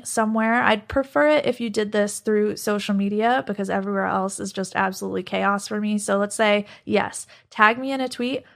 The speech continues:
or tag me in Instagram stories. It's way more likely I'm gonna see it if it's on Instagram stories,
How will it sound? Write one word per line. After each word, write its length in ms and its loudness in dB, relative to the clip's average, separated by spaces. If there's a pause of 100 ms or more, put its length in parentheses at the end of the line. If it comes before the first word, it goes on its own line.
or 160 2
tag 340 -2
me 140 0
in 120 2
Instagram 460 -2
stories. 480 0
It's 140 -6
way 160 4
more 200 2
likely 380 0
I'm 160 0
gonna 200 0
see 260 -2
it 160 2
if 140 -4
it's 160 -4
on 200 2
Instagram 480 -2
stories, 520 -2